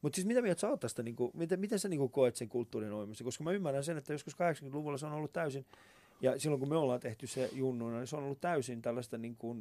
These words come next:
viatonta, ja se on ollut sellaista, niinku, ylöspäin katsomista, ja se on ollut, mutta nykyään, ja jos katsotaan sitä musiikkiskene Suomessakin, niin,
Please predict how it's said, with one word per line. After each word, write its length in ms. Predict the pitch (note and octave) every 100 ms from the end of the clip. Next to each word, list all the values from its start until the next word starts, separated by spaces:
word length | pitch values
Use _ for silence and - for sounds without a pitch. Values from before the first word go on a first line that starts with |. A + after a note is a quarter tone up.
| A2+
viatonta, 600 | D3 D3 C#3+ C3 B2+ B2+ _ - - -
ja 80 | A#2+
se 80 |
on 80 | C3
ollut 180 | B2 B2
sellaista, 360 | B2+ A#2+ A#2 A#2
niinku, 220 | A2 A2
ylöspäin 440 | C#3+ D3 - C3
katsomista, 680 | B2 B2 - A#2+ A#2 - A#2
ja 100 | -
se 100 | A2
on 80 | A#2+
ollut, 300 | A#2 A2+ A2
mutta 240 | A#2+ A#2 C3
nykyään, 460 | E3 E3+ C#3+ C3 - - - _
ja 160 | G#2 G#2
jos 160 | A2+ A2+
katsotaan 360 | B2+ A#2+ A#2+
sitä 140 | A#2 A#2
musiikkiskene 840 | B2+ B2 - B2 - A#2 A2+ G2+ B1+
Suomessakin, 680 | A#2+ C#3 B2+ A#2 - A2+ A2+
niin, 140 | B2+